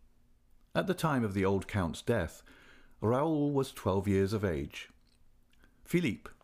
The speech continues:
busied himself actively with the youngster's education.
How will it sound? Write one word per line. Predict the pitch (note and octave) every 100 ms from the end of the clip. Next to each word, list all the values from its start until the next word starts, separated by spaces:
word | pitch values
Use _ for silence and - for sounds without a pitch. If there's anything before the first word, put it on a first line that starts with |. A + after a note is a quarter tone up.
| -
busied | G#2 A#2 G#2+
himself | A2 G2+ G#2+ G#2 -
actively | B2 - - D#2+ D#2+ D#2+
with | F2+ F2
the | G#2
youngster's | F#2+ F2 - F2 -
education. | F2+ F#2 A#2+ A#2 - D#2 D2+